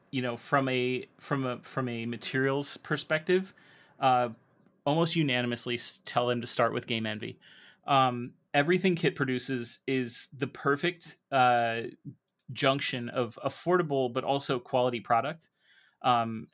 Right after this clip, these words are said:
and, and, you know, f-, full disclosure, I, I do, like, have an affiliate relationship with them, but, like, in reality,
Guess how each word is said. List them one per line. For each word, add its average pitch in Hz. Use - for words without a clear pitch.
and, 135
and, 131
you 135
know, 123
f-, -
full 175
disclosure, 143
I, 123
I 127
do, 127
like, 123
have 127
an 117
affiliate 175
relationship 120
with 120
them, 117
but, 131
like, 123
in 156
reality, 131